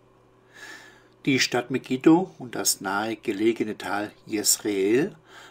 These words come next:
waren Schauplatz vieler Schlachten. In manche griff Jehova direkt ein. Zum Beispiel verhalf er Barak, einem Richter in Israel,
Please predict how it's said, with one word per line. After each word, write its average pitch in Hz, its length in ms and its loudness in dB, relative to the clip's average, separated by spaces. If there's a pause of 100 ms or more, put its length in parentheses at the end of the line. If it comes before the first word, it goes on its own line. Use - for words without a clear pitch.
(160)
waren - 360 -6
Schauplatz 123 600 -2
vieler 131 680 -2
Schlachten. - 720 -8 (1300)
In - 180 -8
manche 98 320 -2
griff - 280 0
Jehova 107 420 0
direkt 110 460 -6
ein. 82 360 -8 (1040)
Zum 165 220 -4
Beispiel - 340 -2
verhalf 117 580 -4
er - 100 -8
Barak, - 580 -4 (680)
einem 101 340 -4
Richter 101 480 -2
in 131 180 -2
Israel, 123 840 -4